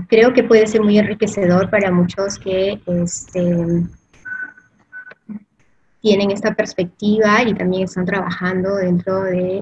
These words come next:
las universidades, de, de la educación universitaria. Muy bien. Em, vamos a ver esto. Bueno, hay una gran frase, ¿no? Que dice, "Una imagen vale más que mil palabras".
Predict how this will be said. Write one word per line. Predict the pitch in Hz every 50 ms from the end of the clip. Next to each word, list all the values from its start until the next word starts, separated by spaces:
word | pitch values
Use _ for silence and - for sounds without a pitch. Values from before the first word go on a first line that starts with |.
| - -
las | 196 180 180
universidades, | 185 180 170 170 165 - - - 180 170 170 165 170 170 170 175 185 - -
de, | 185 175
de | 170 170 170 185 175
la | 175 175
educación | 170 180 175 175 175 180 190 190
universitaria. | 196 208 202 196 190 - - 180 175 175 165 160 165 175 175 - _ _ _ _ _ _ _ _ _ _ _ _ -
Muy | 233 247 233
bien. | 208 196 185 170 165 175 175 _ _ _ _ _ _ _ _ _
Em, | - 202 196 190 190 185 185 180 175 175 180 185 - - - _ _
vamos | - - - -
a | 202
ver | 202 - -
esto. | _ - - - _ - - 262 269 320 330 339 _ _ _ _ _ _ _ _ _ _ _ _ _ _ _ _ _ _ - - _ _ _ _ _ _ _ _ _ _ - -
Bueno, | 202 185 160 - - _ _ -
hay | 208 208 214
una | 226 233
gran | 233 226 233 233 226
frase, | - 220 214 214 - - 180
¿no? | 175 175 175 - -
Que | - 185
dice, | 185 202 208 - 220
"Una | 226 226
imagen | 226 220 220 214 - 233 226
vale | 214 214 220 220 214
más | 202 208 208
que | - - 214
mil | 208 208 208 202
palabras". | - 196 190 196 196 190 196 208 226 262 277 -